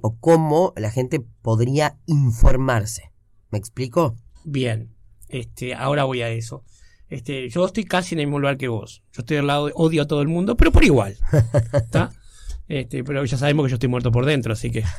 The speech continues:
Speaker 1: <laughs>
Speaker 2: Ahora te digo dónde la gente puede informarse. Básicamente, eh, leyendo, eh, autores, tanto sionistas como por palestinos, porque no hay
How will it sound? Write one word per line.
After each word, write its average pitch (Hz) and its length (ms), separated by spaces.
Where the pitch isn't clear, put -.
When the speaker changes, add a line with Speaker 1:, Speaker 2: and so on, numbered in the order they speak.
Speaker 1:
<laughs> - 920
Speaker 2:
Ahora 190 260
te 180 100
digo 160 180
dónde 143 180
la 131 100
gente 131 280
puede 135 180
informarse. 117 560
Básicamente, 151 880
eh, 123 680
leyendo, 156 1000
eh, 127 540
autores, 170 800
tanto 160 300
sionistas 151 540
como 135 200
por 135 200
palestinos, 143 520
porque 139 240
no 139 200
hay 147 280